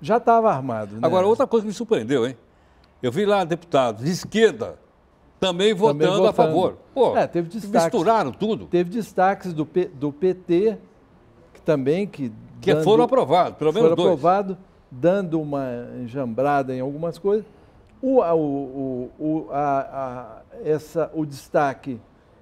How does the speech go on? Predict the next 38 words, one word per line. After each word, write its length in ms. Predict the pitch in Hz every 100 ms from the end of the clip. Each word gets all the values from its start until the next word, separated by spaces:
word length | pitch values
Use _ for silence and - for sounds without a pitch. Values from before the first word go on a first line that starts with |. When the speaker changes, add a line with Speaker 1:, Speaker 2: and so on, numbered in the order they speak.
| _ _ _
Speaker 1:
que 120 | -
cu-, 260 | 139 170 170
que 460 | - 143 131 127 120 113 107
assusta 560 | 98 - 196 214 - 156
o 60 | 120
judiciário 680 | 127 113 - 123 110 104 101 _ _ _ _
é 300 | 170 175 135 - -
da 220 | 123 135
lavra 420 | 123 131 131 120
do 140 | 120 143
P 340 | - - 190
D 240 | 175 156 147
T, 420 | - 156 180 196 - _ _ _ _ _ _
que 60 |
é 40 | 139
um 60 |
partido 560 | 127 135 113 - 131 117 -
que 80 | 123
também 340 | - 120 117 123
Speaker 2:
Olha, 80 |
Speaker 1:
mais 260 | 123 120 117 - _ -
Speaker 2:
o 80 | -
Brizola 540 | 131 117 98 117 139 123
deve 220 | 127 127
tá 160 | -
dando 260 | 107 135 123
volta 340 | 90 120 139
Speaker 1:
Volta, 160 | 156 131
Speaker 2:
na 40 | 107
tumba. 300 | 113 123 87
Speaker 1:
exatamente, 500 | 131 135 135 151 135
Speaker 2:
Certo 140 | 151
ou 60 | 139
não? 180 | 113 117
Que 80 |
é 20 | 127
o 40 |
Speaker 1:
exatamente. 180 | 123